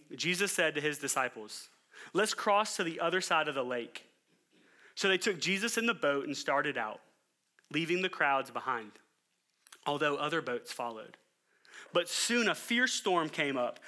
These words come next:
High waves were breaking into the boat, and it began to fill with water. Jesus was sleeping at the back of the boat with his head on a cushion. The disciples woke him up, shouting, "Teacher, don't you care that we're going to drown?"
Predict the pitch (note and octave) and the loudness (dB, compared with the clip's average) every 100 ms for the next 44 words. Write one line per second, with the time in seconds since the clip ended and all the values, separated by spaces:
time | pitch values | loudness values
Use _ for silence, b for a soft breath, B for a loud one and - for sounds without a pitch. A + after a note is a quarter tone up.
0 | B - F#3+ A3+ A3 G3+ F#3+ E3 D3+ E3 | B 0 4 4 4 2 2 -4 0 0
1 | E3+ F#3+ F3 F3+ E3 D#3 C#3 C#3 C#3 C#3 | 0 0 0 0 -2 2 0 0 -4 -4
2 | C#3 C#3+ D3+ C#3+ - C3+ B2 A2 A2+ A2 | -2 -2 -2 -4 -2 -4 -4 -8 -8 -8
3 | A2 - _ _ _ _ _ _ _ _ | -10 -14 _ _ _ _ _ _ _ _
4 | - - C3+ D3+ E3+ E3+ D#3 - - F#3 | -18 -16 -6 -4 0 0 0 0 0 0
5 | E3+ D3 C#3 C3+ C3+ D3+ C3+ C3 B2 A#2 | 0 -2 -2 0 0 0 -4 -4 -4 -4
6 | A#2+ A#2 - B2+ B2+ B2 A#2+ B2 - G#2+ | -8 -8 -6 -4 -4 -8 -10 -10 -10 -14
7 | G#2 B B B B B B B F3 F3 | -20 B B B B B B B 0 2
8 | G3+ G3 G#3+ G3 F3+ F3+ F#3+ E3+ C#3+ D#3+ | 4 4 2 2 2 2 2 0 2 0
9 | D3+ C#3+ - D4 D#4 A3 D3 - _ _ | 2 0 0 2 2 2 0 -2 _ _
10 | _ - F3+ A#3+ B3 C4+ C4+ A3+ A3 C4 | _ -2 2 2 2 -2 0 0 4 4
11 | A#3+ G3 D#3 E3 G3+ B3+ B3 D3+ C3 C3 | 2 0 2 2 4 2 0 -4 0 2
12 | D#3+ C#4 | 2 0